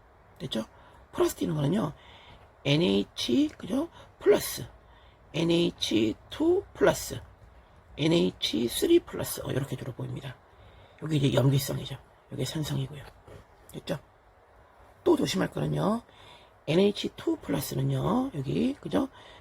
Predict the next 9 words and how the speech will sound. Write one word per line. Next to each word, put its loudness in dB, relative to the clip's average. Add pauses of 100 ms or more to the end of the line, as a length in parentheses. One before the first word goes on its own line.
(100)
전화띠인 2
친수성이고요. 0 (600)
됐죠? -4 (280)
조금 4
전에 6
했던 -2 (180)
엔에이치 4
투는요, 0 (420)
그죠? -2